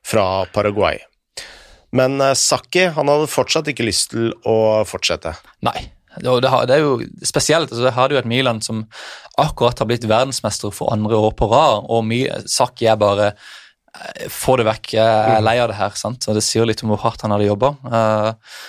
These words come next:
Speaker 2: og da var det jo også naturlig at spillerne var slitne. Det var de som hadde løpt og, og ju-, utført alle disse instruksene.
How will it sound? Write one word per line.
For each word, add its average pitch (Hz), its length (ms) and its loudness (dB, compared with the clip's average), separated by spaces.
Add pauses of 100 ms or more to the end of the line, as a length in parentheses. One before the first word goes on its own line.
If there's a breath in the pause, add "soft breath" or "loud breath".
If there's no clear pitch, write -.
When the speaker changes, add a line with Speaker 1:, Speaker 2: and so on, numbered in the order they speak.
(240 loud breath)
Speaker 2:
og 113 80 0
da 135 80 4
var 135 140 4
det 175 80 2
jo 151 80 2
også - 160 -4
naturlig 147 340 2
at - 80 -4
spillerne 117 540 0
var 107 100 2
slitne. 107 600 -2
Det 127 100 -2
var 107 100 4
de 113 120 2
som 123 120 -2
hadde 107 160 0
løpt 110 480 -2
og, 104 300 0 (100)
og - 300 -2 (200)
ju-, - 680 -8 (100)
utført 139 400 0
alle 107 160 2
disse 110 160 -4
instruksene. 104 480 -2